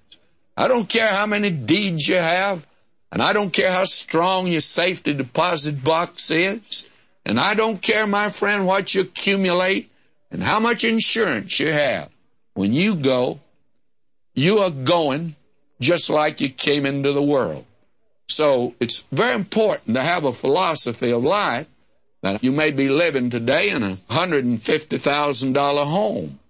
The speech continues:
or you may be living in a hovel. You today may have a big bank account, or you may not have any bank account at all. You may today have a safety deposit box filled with stocks and bonds,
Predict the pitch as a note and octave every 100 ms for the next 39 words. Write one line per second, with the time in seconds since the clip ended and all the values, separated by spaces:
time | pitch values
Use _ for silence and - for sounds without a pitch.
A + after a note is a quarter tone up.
0 | _ - A#2 A#2+ C#3+ C#3+ C3 C3+ C#3+ C#3+
1 | C#3+ D3 D3+ E3+ A3+ G#2 C2+ - _ _
2 | _ _ _ _ _ A3+ F3 C#3 C3 E3
3 | E3+ D3+ C3+ D3+ D3 B2+ A2+ - A2 A#2+
4 | F#3+ C3 F#2 G3 A3+ - G2 - G#2 D#2+
5 | C#2 _ _ _ _ _ - G2+ A2 A#2+
6 | C#3+ D3 C3+ C#3 C3+ F3+ F#3 A#2 A#2 B2+
7 | A#2 D3 C#3+ C#3 C3 D#3 D3+ D#3 D#3 D3+
8 | A2+ D#2 - _ _ _ _ _ _ -
9 | C3 D3+ G3 G3+ E3 F#3 G#3+ A3+ G3+ -
10 | C#3 E3+ D#3 C3 - - - - F#3 F#3
11 | E3+ D#3+ - F#3 F#3+ E3+ E3 F#3 G3+ -
12 | - G3+ C3 A2 G#2+ - - D3+ - -
13 | E3 D#3+ D3 E3+ B2+ D#2